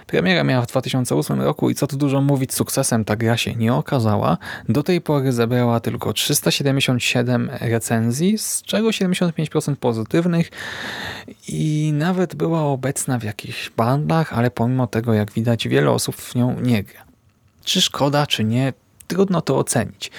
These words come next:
O co chodzi? Chains, te tytułowe łańcuchy, y, tworzymy, y, w ramach mechaniki Match Free Game,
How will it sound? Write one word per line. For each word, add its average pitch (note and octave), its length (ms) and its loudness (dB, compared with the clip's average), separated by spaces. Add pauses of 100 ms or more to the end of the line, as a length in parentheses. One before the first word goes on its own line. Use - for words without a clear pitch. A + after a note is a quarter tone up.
(260)
O F#3+ 100 2
co G3 140 2
chodzi? - 360 -2 (220)
Chains, C#3+ 440 2
te C3 120 0
tytułowe B2+ 440 0
łańcuchy, A#2 540 2 (520)
y, - 120 0
tworzymy, E3+ 920 2 (420)
y, - 20 -6
w B2+ 120 -4
ramach B2 580 0
mechaniki A2 880 2
Match A#2+ 500 0
Free A2+ 320 2
Game, G#2+ 400 2